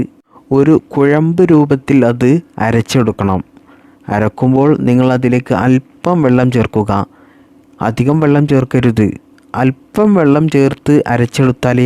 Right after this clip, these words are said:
അതൊരു കുഴമ്പ് രൂപത്തിൽ ആകുകയുള്ളൂ. എന്നതിൻ്റെ ശേഷം നിങ്ങൾ ഈ അരച്ചെടുത്ത പേസ്റ്റ്, ഈ കുഴമ്പ് രൂപത്തിലാക്കിയത് നിങ്ങൾക്ക്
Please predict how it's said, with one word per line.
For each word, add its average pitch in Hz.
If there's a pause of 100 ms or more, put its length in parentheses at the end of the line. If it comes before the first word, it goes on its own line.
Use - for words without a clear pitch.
അതൊരു 120 (460)
കുഴമ്പ് 156 (100)
രൂപത്തിൽ 127 (200)
ആകുകയുള്ളൂ. 104 (880)
എന്നതിൻ്റെ 190
ശേഷം 139
നിങ്ങൾ 113 (300)
ഈ - (140)
അരച്ചെടുത്ത 123 (120)
പേസ്റ്റ്, 104 (460)
ഈ 120 (140)
കുഴമ്പ് 123
രൂപത്തിലാക്കിയത് 117 (420)
നിങ്ങൾക്ക് 165